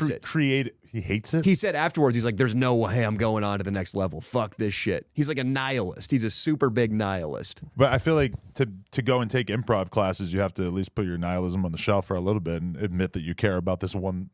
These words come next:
Speaker 1: thing, right? But the fact that he hated it is kinda like, because I have a lot of respect for somebody who's upfront and, and honest about the fact that they're living off their parents' money, because I do,
Speaker 2: I did too.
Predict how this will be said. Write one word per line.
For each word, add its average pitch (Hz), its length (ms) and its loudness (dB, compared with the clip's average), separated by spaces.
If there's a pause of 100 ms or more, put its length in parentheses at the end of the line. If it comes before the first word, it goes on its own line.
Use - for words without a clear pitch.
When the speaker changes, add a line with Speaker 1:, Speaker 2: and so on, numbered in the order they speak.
(120)
Speaker 1:
thing, 107 260 -2
right? 107 240 0
But 113 120 -2
the 139 60 2
fact 160 220 2
that 139 100 2
he 127 120 0
hated 120 360 -2
it 101 180 0
is 113 140 -2
kinda 123 220 2
like, 110 160 0 (220)
because 165 240 4
I - 80 4
have 262 160 6
a 247 40 8
lot 214 160 4
of 165 40 -2
respect 156 340 2
for 143 60 0
somebody 131 360 2
who's 120 300 2 (560)
upfront 151 680 4
and, 120 400 0
and 117 180 2
honest 113 520 0
about 107 220 0
the 104 80 -2
fact 107 260 4
that 101 140 2
they're 101 100 4
living 104 260 2
off 98 200 0
their 98 120 -2
parents' 101 440 -4
money, 104 260 0
because 95 320 -4
I 147 80 0
do, 147 80 -4
Speaker 2:
I 160 80 4
did 160 160 4
too. 95 220 -2